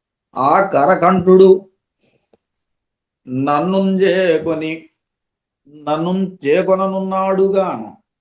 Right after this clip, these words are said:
కరకంఠుడు శివుడు నన్ను చేకొనకొన్-, చేకొనకొన్ ఉన్నాడుగాన, అంటే నన్ను తీసుకెళ్ళడానికి సిద్ధంగా ఉన్నాడు కాబట్టి.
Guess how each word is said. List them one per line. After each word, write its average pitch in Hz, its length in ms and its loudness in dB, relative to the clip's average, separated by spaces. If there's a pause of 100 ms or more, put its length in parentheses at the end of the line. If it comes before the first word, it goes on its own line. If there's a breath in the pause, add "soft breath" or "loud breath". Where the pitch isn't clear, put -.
(720)
కరకంఠుడు 156 580 -6
శివుడు 135 340 -6 (420)
నన్ను 151 260 -4 (260)
చేకొనకొన్-, 190 800 -2 (300)
చేకొనకొన్ 180 720 -2 (260)
ఉన్నాడుగాన, 165 600 0 (280)
అంటే - 160 -20
నన్ను - 280 -20 (100)
తీసుకెళ్ళడానికి 147 600 0
సిద్ధంగా 139 380 -6
ఉన్నాడు 123 220 -6
కాబట్టి. 107 500 -10